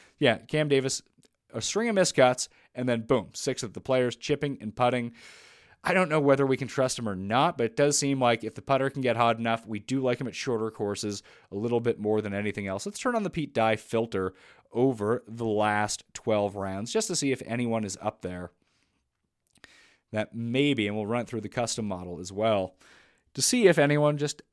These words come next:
outlier pops up. I'm sure Shane Lowry, Patrick Cantlay, and Cam Davis are all gonna be really good,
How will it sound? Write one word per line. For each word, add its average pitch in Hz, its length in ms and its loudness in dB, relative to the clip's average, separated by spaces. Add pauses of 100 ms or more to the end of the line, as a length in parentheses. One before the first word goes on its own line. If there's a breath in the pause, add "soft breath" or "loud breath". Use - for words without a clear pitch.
(120)
outlier 208 540 8 (160)
pops 180 320 4
up. 160 220 6
I'm 135 80 -4
sure 151 260 -2 (180)
Shane 151 260 0
Lowry, 143 360 4
Patrick 139 380 2
Cantlay, 131 480 2
and 117 200 -6
Cam 131 240 2
Davis 123 360 2
are 117 80 4
all 117 120 6
gonna 120 140 -2
be 120 100 -2
really 143 280 6
good, 180 260 6